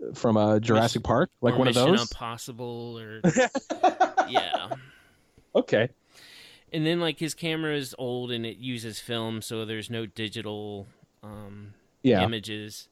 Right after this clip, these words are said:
Speaker 2: and
Speaker 1: Mm-hmm.
Speaker 2: basically use moleskins to dry, to draw the, um, sketchboard. So basically everything he used
Speaker 1: Yeah.
Speaker 2: to create it was old-fashioned.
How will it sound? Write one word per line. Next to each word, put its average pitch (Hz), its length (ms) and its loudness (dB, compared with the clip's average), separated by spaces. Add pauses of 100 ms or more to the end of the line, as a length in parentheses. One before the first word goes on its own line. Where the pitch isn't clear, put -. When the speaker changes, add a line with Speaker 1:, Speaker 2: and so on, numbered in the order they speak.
(920)
Speaker 2:
and 156 140 6
Speaker 1:
Mm-hmm. 127 160 6
Speaker 2:
basically 120 500 -4
use 107 340 -6
moleskins 101 1120 -10
to 101 180 -6
dry, 101 520 -4 (180)
to 120 140 -8
draw 104 300 -4
the, 101 280 -8 (520)
um, 104 520 -16
sketchboard. 160 760 -6
So 143 360 -2 (440)
basically 135 460 -2
everything 135 360 -4
he 123 80 -4
used 120 280 0
Speaker 1:
Yeah. 120 120 6
Speaker 2:
to 104 120 -2
create 120 380 -6
it 107 120 -6
was 104 380 -12
old-fashioned. 98 760 -8